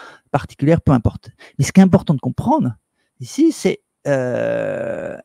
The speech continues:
c'est le non-amour que nous nous manifestons parce que le corps, il a telle ou telle forme. Et donc, si j'apporte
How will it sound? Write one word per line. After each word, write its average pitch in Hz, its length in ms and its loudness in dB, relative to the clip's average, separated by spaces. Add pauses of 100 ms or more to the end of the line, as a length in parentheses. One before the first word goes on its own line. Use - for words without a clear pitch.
(100)
c'est - 180 -2
le 147 160 6
non-amour 185 1080 6 (480)
que 190 80 6
nous 170 180 6
nous 165 160 4
manifestons 220 800 2 (180)
parce 269 320 2
que 220 300 4
le 160 160 0
corps, 185 380 2
il 151 140 -4
a 143 100 0 (220)
telle 147 140 -2
ou 135 80 -2
telle 127 160 -4
forme. 107 220 -8
Et 147 100 -6
donc, 220 180 -4
si - 160 -14
j'apporte 196 500 -2